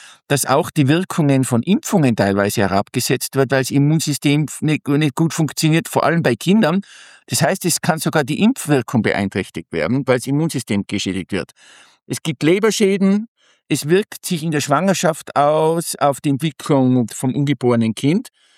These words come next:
Es hat hormonelle Effekte und was auch ist, und das ist der Punkt, der eigentlich am kritischsten ist, es besteht ein deutlich erhöhtes Krebsrisiko. Aber daneben auch wird's in Verbindung gebracht mit Zuckerkrankheit, mit Diabetes mellitus,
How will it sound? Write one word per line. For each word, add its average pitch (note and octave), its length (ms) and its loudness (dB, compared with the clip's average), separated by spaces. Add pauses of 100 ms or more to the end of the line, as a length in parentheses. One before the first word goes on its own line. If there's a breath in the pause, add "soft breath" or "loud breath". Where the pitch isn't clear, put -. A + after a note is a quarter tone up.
(380 soft breath)
Es - 120 -2
hat D3 180 0
hormonelle D3+ 540 2
Effekte E3+ 680 0 (280 soft breath)
und F#3 220 0
was D3+ 260 0
auch B2 320 0 (100)
ist, F3+ 300 -2
und D3+ 160 -2
das D3+ 140 0
ist D#3 180 -6
der C3 300 2
Punkt, - 320 -4
der C3+ 160 4
eigentlich C3+ 320 -2
am A#2 160 0
kritischsten E3+ 520 0
ist, - 220 0
es - 220 -4
besteht D3 400 0
ein C#3+ 80 2
deutlich C3+ 420 0
erhöhtes D3 420 2
Krebsrisiko. A#2+ 800 -4 (460 loud breath)
Aber C#3 200 0
daneben E3 380 2
auch C#3+ 320 0
wird's F3 240 0
in E3 80 0
Verbindung E3+ 400 0
gebracht C#3+ 400 -2
mit D3+ 200 -2
Zuckerkrankheit, - 840 -2
mit - 180 -4
Diabetes C#3 460 0
mellitus, D#3+ 500 0